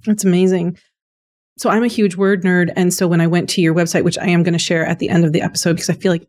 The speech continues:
everybody needs to go to this website. And even if you don't need <laughs> services, it's so, oh my God, it's funny, it's fun, it's light, it's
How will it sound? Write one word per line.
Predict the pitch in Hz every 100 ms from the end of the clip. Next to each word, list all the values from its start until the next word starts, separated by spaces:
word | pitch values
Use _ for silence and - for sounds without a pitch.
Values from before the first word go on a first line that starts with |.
| -
everybody | 180 170 180 180 175
needs | 170 160 160
to | 160
go | 160
to | 160
this | 170
website. | - 160 - 160 156 156
And | 185 165 160 160 _ _ _ _ -
even | 226 254
if | 254
you | 214
don't | 196 156
need | 190 185 180 175 - _ _
<laughs> | 160 - 226
services, | - - - 190 180 - - - - - - - - _ _ _ -
it's | 233 220
so, | - - 208 214 247 240 - _ _ _ _ _
oh | 208
my | 208
God, | 196
it's | 185 -
funny, | - 185 185 202 214
it's | 214 208
fun, | - 190 175 175 175
it's | - 185 -
light, | - 175 165 175 185 196
it's | 185